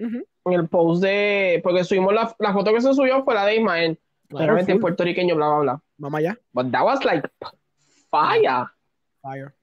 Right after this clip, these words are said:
Speaker 2: Y yo,
Speaker 1: Sí,
Speaker 2: I
Speaker 1: porque tú
Speaker 2: get
Speaker 1: tienes
Speaker 2: it.
Speaker 1: mucha, mucha gente que no es de Puerto Rico, ¿verdad? Mucha audiencia no es de
Speaker 2: Yes.
Speaker 1: Puerto Rico,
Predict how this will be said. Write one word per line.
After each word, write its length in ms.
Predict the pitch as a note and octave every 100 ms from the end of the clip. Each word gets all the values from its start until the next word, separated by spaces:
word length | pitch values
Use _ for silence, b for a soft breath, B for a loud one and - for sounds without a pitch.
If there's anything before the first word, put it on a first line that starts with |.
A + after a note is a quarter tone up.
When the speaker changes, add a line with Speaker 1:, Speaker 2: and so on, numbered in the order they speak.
| _
Speaker 2:
Y 120 | E3+ E3
yo, 400 | E3+ D3 C3 C#3+ _ _ _ _ _ _ _ _ C#3+ - _ _ _ - -
Speaker 1:
Sí, 100 | -
Speaker 2:
I 40 | D4+
Speaker 1:
porque 140 | D4
tú 60 | -
Speaker 2:
get 80 | A#3
Speaker 1:
tienes 160 | B3
Speaker 2:
it. 40 | C4
Speaker 1:
mucha, 320 | C4+ C#4+ B3
mucha 280 | G3+ G#3+ C4
gente 280 | A#3+ B3 C4
que 100 | G#3+
no 80 | F#3+
es 60 |
de 80 | G3+
Puerto 200 | - -
Rico, 220 | D#3 C#3
¿verdad? 160 | C3 D#3+
Mucha 220 | E3 G3
audiencia 340 | F#3 F#3+ F#3+
no 80 | E3
es 60 | C#3+
de 20 |
Speaker 2:
Yes. 80 | D#3+
Speaker 1:
Puerto 200 | E3 E3
Rico, 160 | E3